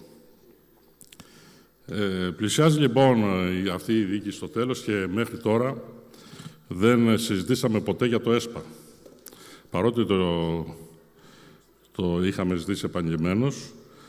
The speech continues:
ε, δεν έγινε μια συζήτηση ποτέ και παρότι σ-, στο προηγούμενο περιφερεια-, στην προηγούμενη δι-, διοίκηση, δηλαδή την προηγούμενη δι-, περίοδο του Περιφερειακού, ε, είχαν γίνει,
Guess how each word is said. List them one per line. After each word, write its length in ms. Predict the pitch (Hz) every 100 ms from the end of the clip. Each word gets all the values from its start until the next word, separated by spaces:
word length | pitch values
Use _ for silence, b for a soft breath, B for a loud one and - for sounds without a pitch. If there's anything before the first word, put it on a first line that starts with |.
| B _
ε, 100 | 92
δεν 240 | 92 113
έγινε 220 | 117 110 104
μια 160 | 107
συζήτηση 340 | 92 101 104 -
ποτέ 340 | 95 92 107
και 120 | 107
παρότι 640 | 87 98 107 - 98 90
σ-, 160 | 87 -
στο 180 | 92 -
προηγούμενο 440 | 87 95 101 104 95
περιφερεια-, 380 | 95 82 90
στην 120 | 87 87
προηγούμενη 420 | 87 98 101 92
δι-, 400 | 90 95 85 80 -
διοίκηση, 320 | 92 85 87
δηλαδή 220 | - 82 90
την 120 | 87
προηγούμενη 280 | 87 98 92
δι-, 120 | 85
περίοδο 340 | 87 90 92
του 100 | 90
Περιφερειακού, 540 | 85 85 87 82 101 117 B B B B B -
ε, 300 | 85 87 101
είχαν 240 | - 104
γίνει, 520 | 95 113 117 113 101